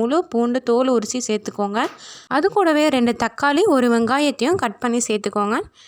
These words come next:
சேர்த்துட்டு இதை நம்ம நல்லா பேஸ்டா அரைச்சி எடுத்து வர போறோம். அவ்வளோதான், இப்போ நம்மளுக்கு ரொம்பவே சூப்பரா பேஸ்டா அரைஞ்சு வந்துடுச்சு. இப்போ ஒரு சட்டியில ரெண்டு டேபிள் ஸ்பூன் அளவு எண்ணெய் சேர்த்துருக்கேன்.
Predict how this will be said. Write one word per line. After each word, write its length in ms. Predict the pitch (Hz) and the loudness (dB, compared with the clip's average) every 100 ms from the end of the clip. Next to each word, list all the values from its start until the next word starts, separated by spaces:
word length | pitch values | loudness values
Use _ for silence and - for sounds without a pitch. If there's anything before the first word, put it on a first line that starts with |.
| _ - | _ -6
சேர்த்துட்டு 440 | - 370 392 320 262 269 | -2 0 0 0 2 2
இதை 120 | 233 214 | 2 2
நம்ம 220 | 202 208 | 0 0
நல்லா 200 | 208 277 330 | 0 0 0
பேஸ்டா 380 | 247 254 - 277 240 | 0 0 0 0 0
அரைச்சி 200 | 226 - 220 | -2 0 -2
எடுத்து 180 | 202 214 | 0 -2
வர 100 | 208 190 | -2 -2
போறோம். 300 | 196 196 254 - - - _ - | -2 0 -2 -4 -10 -20 _ -6
அவ்வளோதான், 440 | 269 330 381 285 294 | -2 0 0 0 -2
இப்போ 120 | 254 240 | 0 0
நம்மளுக்கு 400 | 220 220 294 269 | 0 -2 0 0
ரொம்பவே 300 | 226 247 269 - | 0 0 -2 -2
சூப்பரா 340 | 240 - 294 330 | -6 -2 -2 0
பேஸ்டா 320 | 247 - - 240 | 0 0 -2 -2
அரைஞ்சு 240 | 226 240 226 | 0 0 0
வந்துடுச்சு. 440 | 208 208 202 - 302 110 - _ _ _ _ _ _ 262 | 0 -2 -4 -2 -2 -4 -8 _ _ _ _ _ _ -4
இப்போ 160 | 294 403 | 0 2
ஒரு 120 | 415 359 | 2 0
சட்டியில 300 | 262 269 269 262 | -2 -2 0 0
ரெண்டு 180 | 240 269 320 | 0 -2 -2
டேபிள் 280 | 311 269 302 | -2 -2 -4
ஸ்பூன் 220 | - 262 | -2 0
அளவு 260 | 233 220 247 339 | 0 0 0 0
எண்ணெய் 200 | 220 220 220 | 0 0 -2
சேர்த்துருக்கேன். 500 | 220 208 202 226 | -2 -2 -4 -4